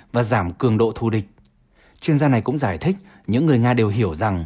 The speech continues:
nếu các lực lượng vũ trang của Nga bắt đầu giảm nhịp độ hỏa lực, một cuộc phản công của Ukraine sẽ ngay lập tức bắt đầu. Điều này khiến Nga cần phải bảo đảm cho các cuộc phản công của Ukraine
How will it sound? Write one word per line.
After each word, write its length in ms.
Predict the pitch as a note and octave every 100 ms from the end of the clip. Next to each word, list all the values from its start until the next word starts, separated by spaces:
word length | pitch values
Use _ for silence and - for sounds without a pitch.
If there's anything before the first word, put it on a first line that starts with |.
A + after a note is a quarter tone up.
| - -
nếu 280 | G#2+ A2
các 160 | B2 F3
lực 140 | C3
lượng 180 | A#2 A2
vũ 140 | A#2 E3+
trang 240 | D3 B2
của 120 | A2+ F#2+
Nga 360 | G#2 A#2 G#2 - -
bắt 160 | - D#3+
đầu 160 | A#2
giảm 380 | G2 G#2+ F2 D#2+
nhịp 160 | B2 -
độ 140 | C3
hỏa 180 | G#2+ G2+
lực, 240 | G#2 A#2+ - - _ -
một 120 | B2 A#2
cuộc 120 | B2
phản 300 | - A2 E2
công 280 | A#2 A#2+ G#2+
của 180 | G#2 D#2+
Ukraine 360 | G#2+ - A#2+ G#2 G2 - -
sẽ 280 | - G#2+
ngay 200 | B2 B2
lập 160 | A2 F#2+
tức 120 | D3+
bắt 140 | D3 C#3+
đầu. 320 | G2 E2 D2 _ _
Điều 200 | E3 C3
này 260 | A#2 A2+ G#2
khiến 320 | - B2 D3+
Nga 220 | D#3 B2+
cần 220 | B2+ A#2+
phải 140 | G2+ G#2+
bảo 160 | F2+
đảm 300 | F#2+ F#2+ D#2
cho 140 | D#2 A#2
các 160 | D#3+ D3
cuộc 120 | A2
phản 260 | A2+ D#2
công 240 | D2+ A2+ G#2
của 140 | F#2 E2+
Ukraine 360 | A2+ - A2+